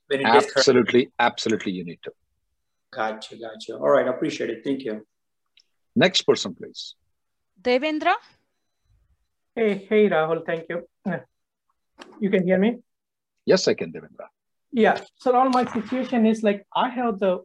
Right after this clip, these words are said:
Speaker 4: I one forty approved from company A.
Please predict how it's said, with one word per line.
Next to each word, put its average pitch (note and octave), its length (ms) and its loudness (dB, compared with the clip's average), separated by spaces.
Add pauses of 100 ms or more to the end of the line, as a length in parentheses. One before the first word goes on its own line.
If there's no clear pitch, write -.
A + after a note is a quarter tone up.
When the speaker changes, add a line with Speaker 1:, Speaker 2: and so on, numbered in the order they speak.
(200)
Speaker 4:
I F3+ 160 0
one G#3 240 -4
forty F#3+ 460 -10
approved F3 540 -6
from D#3+ 220 -8
company D3+ 480 -6 (120)
A. B2+ 340 0